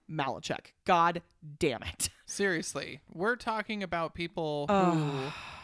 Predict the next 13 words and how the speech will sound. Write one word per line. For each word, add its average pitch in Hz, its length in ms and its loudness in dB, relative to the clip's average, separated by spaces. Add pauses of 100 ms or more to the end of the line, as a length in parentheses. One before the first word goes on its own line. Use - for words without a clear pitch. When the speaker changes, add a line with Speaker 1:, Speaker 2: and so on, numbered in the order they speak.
(120)
Speaker 2:
had 190 280 -2
their 185 180 -2
wedding 156 580 -6
canceled 180 840 -2
Speaker 1:
Yep. 156 480 0
Speaker 2:
literally 180 680 0
a 156 80 0
month 151 460 -4
before. 147 800 0
Speaker 1:
Because 156 800 -2
covid. 196 720 2 (140)
Speaker 2:
<laughs> - 260 -20
Like, 151 680 -2